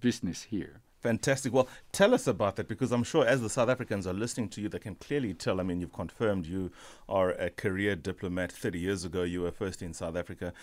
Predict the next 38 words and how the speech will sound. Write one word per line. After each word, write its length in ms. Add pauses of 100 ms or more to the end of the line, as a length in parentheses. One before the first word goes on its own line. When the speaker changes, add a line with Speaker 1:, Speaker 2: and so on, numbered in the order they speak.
(120)
Speaker 2:
So 160
you 160
can 220
share 200
a 40
lot 160
of 140
perspectives 640
and 140
sort 180
of 60
the 60
changes 680
that 200
you 100
have 120
also 240
been, 320 (540)
in 120
a 120
way, 480 (280)
um, 240
one 260
who 160
has 220
witnessed 440
them. 140 (440)
Let's 180
talk 280
about 440
the 280
role 720
of 420 (640)
a 120
head 300
of 180
mission. 480
What, 340